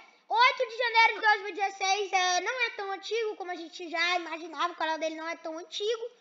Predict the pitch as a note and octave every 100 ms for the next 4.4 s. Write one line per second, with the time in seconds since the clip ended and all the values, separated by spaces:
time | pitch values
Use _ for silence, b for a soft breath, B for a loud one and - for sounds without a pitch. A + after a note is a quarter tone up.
0 | b b b - A4 A#4+ - A4+ G#4 G#4
1 | G4+ G4 G4 G4 F#4+ F#4 F4+ F4 F4 F4+
2 | D#4+ E4 D#4 - E4 D#4+ F#4+ F4+ F4+ E4+
3 | - D#4 D#4+ - D#4 D4 - E4+ G4 G4
4 | G#4 G#4+ A4